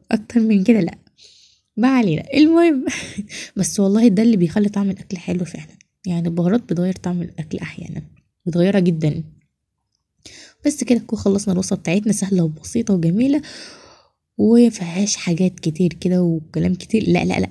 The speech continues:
على السريع، على السريع. <laughs> ولميناها من البيت وقضت اليوم،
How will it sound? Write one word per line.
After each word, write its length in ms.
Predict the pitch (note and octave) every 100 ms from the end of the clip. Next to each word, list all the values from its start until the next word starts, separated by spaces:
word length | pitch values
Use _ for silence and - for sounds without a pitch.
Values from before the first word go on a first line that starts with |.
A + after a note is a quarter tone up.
| -
على 80 | F3
السريع، 320 | - F#3+ G3+
على 80 | F3+
السريع. 480 | F3+ - G3+ F#3+ G3 - - - - _ _
<laughs> 680 | _ - - - - - -
ولميناها 460 | F#3+ G3 F#3 E3+ F#3+
من 120 | F3+
البيت 540 | E3 E3+ A#3 C#4+ -
وقضت 540 | F#3+ G#3 - G3 F3+ E3
اليوم، 420 | D#3 F#3+ C#4+